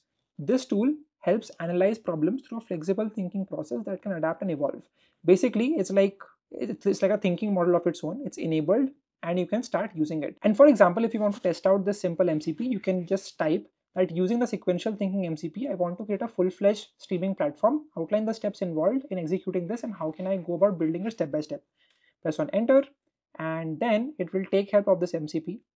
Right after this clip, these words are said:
and build out the thing for you from scratch. It's going to call the M C P tool,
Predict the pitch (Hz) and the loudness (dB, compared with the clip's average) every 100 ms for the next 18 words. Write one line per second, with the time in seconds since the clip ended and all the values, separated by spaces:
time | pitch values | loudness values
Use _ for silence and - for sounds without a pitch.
0 | _ _ - 175 175 151 185 196 196 190 | _ _ -8 -6 -2 0 4 6 6 2
1 | 185 170 - 156 165 - 160 - - - | -4 -6 -2 2 2 -2 -10 -6 -8 -8
2 | - _ _ _ _ _ _ _ _ _ | -18 _ _ _ _ _ _ _ _ _
3 | _ _ _ _ _ _ _ _ _ _ | _ _ _ _ _ _ _ _ _ _
4 | - - - 175 170 175 - 160 165 165 | -16 -14 -4 -4 -2 -2 0 4 4 4
5 | 175 160 156 151 151 190 262 | 0 -2 -4 -2 0 2 0